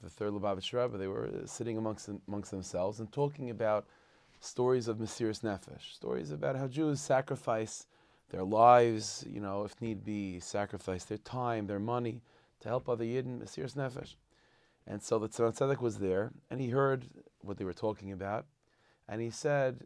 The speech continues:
you know, obviously any level of self-sacrifice that a Jewish person, uh, you know,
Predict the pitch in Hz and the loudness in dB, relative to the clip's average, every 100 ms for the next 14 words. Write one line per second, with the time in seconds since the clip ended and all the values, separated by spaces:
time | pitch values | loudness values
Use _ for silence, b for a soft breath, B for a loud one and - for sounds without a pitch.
0 | - _ _ _ - - 113 110 107 98 | -20 _ _ _ -20 -10 -6 -4 -4 -6
1 | - _ _ - _ - - - - 131 | -10 _ _ -20 _ -20 -20 -12 -2 -2
2 | 143 - 131 123 143 127 123 113 107 - | -2 -6 -4 -2 2 4 2 2 -2 -2
3 | 110 - 120 113 110 104 95 - 92 92 | -2 2 0 0 -6 -6 -6 -8 -10 -8
4 | 107 104 - - 98 - 95 95 b b | -8 -8 -10 -10 -10 -8 -10 -10 b b
5 | b 92 92 92 90 90 90 90 85 - | b -10 -8 -6 -6 -4 -4 -4 -6 -8
6 | 92 92 95 - | -10 -8 -8 -10